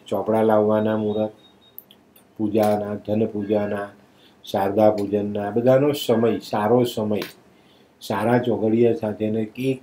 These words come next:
કયા સમયે આપણે પૂજા કરવી જોઈએ અને એનાથી આપણને શું લાભ મળે, એ માટેની જાણકારી હું તમને સંપૂર્ણપણે આપીશ.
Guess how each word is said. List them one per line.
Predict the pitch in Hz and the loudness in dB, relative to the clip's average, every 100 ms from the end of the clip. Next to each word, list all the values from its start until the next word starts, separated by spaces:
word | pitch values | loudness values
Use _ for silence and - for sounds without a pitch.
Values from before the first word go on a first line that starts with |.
| - | -6
કયા | 127 123 131 | 0 2 2
સમયે | 131 131 123 123 | 2 0 2 2
આપણે | 117 123 | 0 -2
પૂજા | 120 117 107 120 | -2 -4 0 0
કરવી | 120 110 107 107 | 0 -2 -2 -2
જોઈએ | 98 98 98 101 | -4 -10 -16 -12
અને | 104 | -6
એનાથી | 104 110 107 | -4 -4 -4
આપણને | 127 - 117 120 | -4 -4 -2 -2
શું | 120 135 117 | -2 -2 0
લાભ | 110 101 101 | 0 0 -4
મળે, | 95 98 | -6 -6
એ | 101 | -4
માટેની | 101 101 - 104 107 | -6 -8 -8 -6 -6
જાણકારી | - 92 - 196 208 | -6 -12 -10 -8 -8
હું | - | -10
તમને | 95 104 131 _ - _ | -16 -18 -20 _ -20 _
સંપૂર્ણપણે | - 110 104 113 110 107 101 98 | -4 -2 0 -2 0 -2 -2 -4
આપીશ. | 82 76 - - | -6 -10 -20 -20